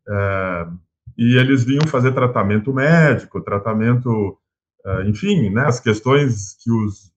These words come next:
os agricultores precisavam resolver na cidade, e o almoço eles passavam lá em casa. Então, muitas vezes meu pai não tava em casa, e lá em casa tinha gente, né,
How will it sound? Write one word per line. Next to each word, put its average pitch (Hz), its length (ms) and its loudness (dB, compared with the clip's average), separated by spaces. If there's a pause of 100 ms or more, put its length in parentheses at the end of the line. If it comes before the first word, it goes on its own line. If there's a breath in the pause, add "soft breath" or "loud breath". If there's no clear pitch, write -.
os 104 200 -8
agricultores 123 640 0
precisavam 113 560 -2
resolver 113 380 2
na 120 100 2
cidade, 175 480 0 (580)
e 185 120 2
o 185 60 6
almoço 180 540 6
eles 185 220 -2
passavam 170 500 2
lá 180 140 2
em 180 40 -4
casa. 180 380 0 (100)
Então, 123 200 0
muitas 147 360 0
vezes 139 200 0
meu 135 200 2
pai 135 200 0
não 175 140 2
tava 120 280 -2
em 156 80 2
casa, 165 560 -2
e 247 60 -2
lá 151 140 0
em 139 60 -2
casa 143 280 -2
tinha 214 280 -6
gente, 254 400 -4
né, 117 120 0